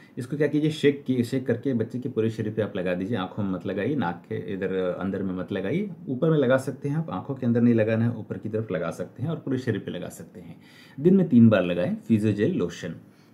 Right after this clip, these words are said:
अ, इसका डिस्क्रिप्शन और इसका फोटो मैं डाल रहा हूँ यहाँ पे, आप अच्छे से देख लीजिए। This is very good। मेरा भी छोटा बच्चा है और जब भी उसको रैश होता है तो मैं उसे यही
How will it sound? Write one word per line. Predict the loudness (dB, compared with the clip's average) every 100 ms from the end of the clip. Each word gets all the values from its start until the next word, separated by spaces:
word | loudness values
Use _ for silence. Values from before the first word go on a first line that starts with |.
| _ -10
अ, | -6 -6 -6
इसका | -2 -2
डिस्क्रिप्शन | 0 -2 -2 0 -2
और | 0 0
इसका | 0 -4
फोटो | -4 0 4
मैं | 4
डाल | 2 0
रहा | 2
हूँ | 2
यहाँ | 2 -2
पे, |
आप | -4 -8
अच्छे | -12 -12
से | -6
देख | -4 -2
लीजिए। | -2 -2 -4 -6 -18 -16 -2
This | 2 2
is | 4
very | 2 2
good। | -2 -2
मेरा | 2 2
भी |
छोटा | 2 0
बच्चा | 0 0 -2
है | -2 -4
और | -4 -2 -2 0
जब | 0
भी | 0
उसको | -2 0
रैश | 0 0
होता | -2 -2
है | -2 -2
तो | -4
मैं | -4 -4
उसे | -4 -4 -6
यही | -4 -2 -2